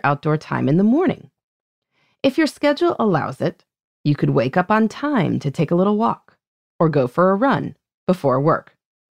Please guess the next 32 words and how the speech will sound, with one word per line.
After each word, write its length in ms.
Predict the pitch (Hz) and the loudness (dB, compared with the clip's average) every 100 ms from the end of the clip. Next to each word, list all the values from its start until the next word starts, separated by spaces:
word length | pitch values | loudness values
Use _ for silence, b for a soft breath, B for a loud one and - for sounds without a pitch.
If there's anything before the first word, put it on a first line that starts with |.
| _ _ _ _ _ _ _ - | _ _ _ _ _ _ _ -4
Except 400 | 175 - 330 214 | -4 0 -2 0
during 280 | 226 214 175 | 2 4 4
the 100 | 135 | 0
darkest 640 | - 151 180 202 175 - - | 0 -2 0 -2 -4 -8 -4
days 360 | 147 143 143 - | 0 2 0 -2
of 180 | 135 | -6
winter, 420 | 139 127 - - - _ _ _ _ _ 202 | -2 -4 -4 -16 -18 _ _ _ _ _ 2
in 160 | 220 | 4
many 180 | 277 302 | 4 2
places 500 | - 143 135 147 147 | 0 -2 0 0 0
you 80 | 143 | 0
could 180 | - - | 0 -2
exercise 800 | 135 - 196 - 147 147 165 - | -4 -4 -6 -2 0 0 -2 -2
from 300 | 131 117 - _ | -4 -4 -8 _
seven 440 | _ - 117 131 143 | _ -10 -6 -4 -2
fifteen 500 | 143 - - 160 175 | -2 -4 -2 2 2
to 80 | |
seven 320 | 160 151 139 135 | 0 0 0 -2
forty-five, 720 | 139 127 - 277 - 147 - _ _ _ _ _ _ | -2 -4 -4 -4 -4 -6 -14 _ _ _ _ _ _
then 200 | - 294 | 0 2
get 180 | 285 330 | 2 0
yourself 380 | 320 - 269 - | -2 0 -2 -2
going 360 | 139 - - - _ _ _ _ _ _ - | -6 -6 -10 -20 _ _ _ _ _ _ 0
and 80 | 302 | 0
at 80 | - | 2
least 280 | 330 311 | 0 0
experience 580 | - - - 165 156 156 - | -6 -6 0 2 2 0 -4
a 40 | |
half 460 | 156 - 220 214 - - | -6 -6 -6 -6 -10 -6
hour 400 | 262 233 - - _ _ _ - | -2 -2 -4 -12 _ _ _ -4
of 180 | 151 | -4
light. 360 | 147 131 - | -4 -10 -14